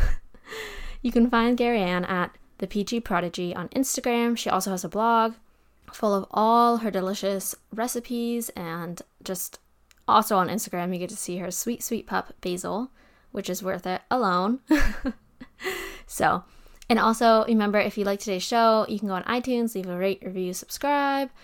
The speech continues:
take a picture, screenshot, whatever, share this on your Instagram stories, tag me at thrive underscore on life and tag Gary Ann. And,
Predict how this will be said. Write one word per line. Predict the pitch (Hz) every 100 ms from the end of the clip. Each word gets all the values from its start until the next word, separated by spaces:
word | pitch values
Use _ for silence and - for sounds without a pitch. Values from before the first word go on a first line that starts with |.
| - - _ -
take | 208
a | 196
picture, | 233 - 226 220 214
screenshot, | 214 - 202 202 208 196
whatever, | 190 202 202 208 196
share | 196 190
this | 202 190
on | 175
your |
Instagram | - 220 214 196
stories, | 202 202 190 185 185
tag | - - 170 175
me | 180 202 226 233
at | 185 -
thrive | - 185 190 190 -
underscore | 185 190 - 190 180 -
on | 180 170
life | 190 254 269 - - _ _ -
and | 180
tag | 190 180 175 180
Gary | 185 185
Ann. | 233 254 254 254 _ -
And, | 214 220 220 208